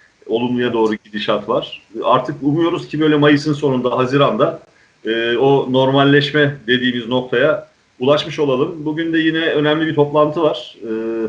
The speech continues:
Cumhurbaşkanı Erdoğan başkanlığında kabine toplanıyor. Orada bugün artık önemli kararlar bekleniyor. Ne onlar? E, Y K S'nin tarihi, işte L G S'nin tarihi. Öğrenciler merakla bekliyorlar. Okullar meselesi var işte.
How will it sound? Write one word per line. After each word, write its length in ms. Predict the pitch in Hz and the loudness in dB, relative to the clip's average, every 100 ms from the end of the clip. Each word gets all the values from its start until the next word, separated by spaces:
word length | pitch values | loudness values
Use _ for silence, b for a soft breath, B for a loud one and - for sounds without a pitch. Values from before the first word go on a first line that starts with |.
| 110 _ _ - | -8 _ _ -10
Cumhurbaşkanı 540 | 117 120 123 - 131 | -6 -2 -2 -2 -2
Erdoğan 380 | 131 127 127 117 | 0 0 0 2
başkanlığında 540 | 117 - 117 113 104 | 2 0 -4 -4 -4
kabine 300 | 104 101 131 | -4 -2 -2
toplanıyor. 440 | 147 143 147 151 170 | 0 -2 0 0 2
Orada 380 | 156 175 190 - b b b - | 4 4 2 -2 b b b -8
bugün 160 | 110 | 0
artık 280 | 143 143 143 | 2 2 0
önemli 300 | 151 147 156 | -2 0 0
kararlar 460 | 143 147 151 156 143 | 4 4 6 4 2
bekleniyor. 420 | 135 127 113 135 | 0 -4 -4 -2
Ne 100 | 151 | 0
onlar? 440 | 139 107 143 - 104 | 0 0 -4 -6 -10
E, 460 | 113 110 107 110 | -6 -4 -4 0
Y 120 | 123 123 | 0 2
K 160 | 131 | 0
S'nin 280 | 131 135 131 | 0 -2 -2
tarihi, 380 | 131 117 113 110 | 0 0 0 -4
işte 260 | 113 117 | -8 -6
L 120 | 120 117 | -4 -4
G 140 | 113 | -4
S'nin 240 | 110 120 123 | -4 -6 -2
tarihi. 340 | 117 107 107 | 0 0 0
Öğrenciler 500 | 107 117 123 143 139 | 0 0 2 2 2
merakla 440 | 113 107 101 110 | 0 -2 -2 -2
bekliyorlar. 380 | 101 98 98 95 | -4 -6 -6 -4
Okullar 380 | 113 - 131 139 | -4 -4 -2 0
meselesi 480 | 131 120 127 120 139 | -2 -4 -6 -6 -6
var 100 | 113 | -6
işte. 360 | 107 - 113 | -6 -4 -4